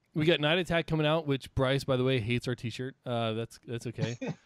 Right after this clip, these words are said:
Speaker 1: Um, and <laughs> he hated last year's T-shirt. He didn't even bother looking at the backside of this year's T-shirt. But whatever.
Speaker 2: <laughs>
Speaker 1: It, all this will be in the show notes. Um, yeah, but, uh, it, it got down to, like, the after show at, at Night Attack. We were sitting there playing, uh,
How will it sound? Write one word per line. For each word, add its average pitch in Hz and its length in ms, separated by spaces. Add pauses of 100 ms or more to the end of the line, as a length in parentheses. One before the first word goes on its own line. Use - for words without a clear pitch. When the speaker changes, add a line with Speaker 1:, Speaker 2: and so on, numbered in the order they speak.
(340)
Speaker 1:
Um, 120 460
and 143 320
<laughs> - 300
he 175 320
hated 196 340
last 170 260
year's 175 140
T-shirt. 170 400
He 135 80
didn't 156 300
even 135 180
bother 131 300
looking 135 260
at 127 80
the 123 80
backside 123 460
of 117 40
this 117 160
year's 113 160
T-shirt. 107 380 (320)
But 135 120
whatever. 131 260
Speaker 2:
<laughs> 120 240
Speaker 1:
It, 143 100 (220)
all 180 180
this 190 160
will 180 80
be 160 80
in 147 60
the 139 80
show 127 180
notes. 117 260 (560)
Um, 131 580 (1040)
yeah, 185 200
but, 175 140
uh, 170 200 (100)
it, 190 180
it 202 180
got 208 220
down 190 240
to, 180 100
like, 165 180
the 156 100
after 165 240
show 165 180
at, 139 140
at 143 120
Night 135 200
Attack. 127 260
We 135 80
were 139 80
sitting 143 160
there 131 100
playing, 131 400
uh, 117 340